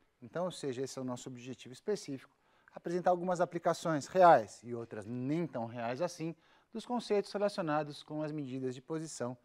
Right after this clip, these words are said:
e de dispersão. Come-, começamos então a nossa aula apresentando para vocês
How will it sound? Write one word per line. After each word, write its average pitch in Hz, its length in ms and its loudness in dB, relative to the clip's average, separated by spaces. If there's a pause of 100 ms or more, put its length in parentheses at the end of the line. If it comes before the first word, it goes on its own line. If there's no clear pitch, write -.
(260)
e 131 80 -8
de 123 180 -8
dispersão. - 640 -6 (1120)
Come-, 233 320 2
começamos 233 500 2
então 196 300 2
a 165 60 0
nossa 175 280 0
aula 190 480 10 (240)
apresentando 175 600 -4
para 190 160 0
vocês 185 680 0